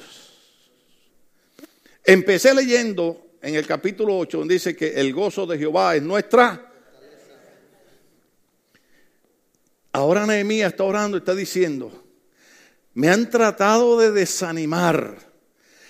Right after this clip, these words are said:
han tratado de impedir que yo termine la obra,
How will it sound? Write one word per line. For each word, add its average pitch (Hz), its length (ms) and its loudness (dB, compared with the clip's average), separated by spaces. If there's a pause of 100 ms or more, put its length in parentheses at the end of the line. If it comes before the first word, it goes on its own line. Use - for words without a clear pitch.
(100)
han 214 240 4
tratado 233 500 2
de 240 80 -2
impedir 226 720 -2
que 202 160 4
yo 226 160 2
termine 226 560 2
la 208 160 6
obra, 156 640 8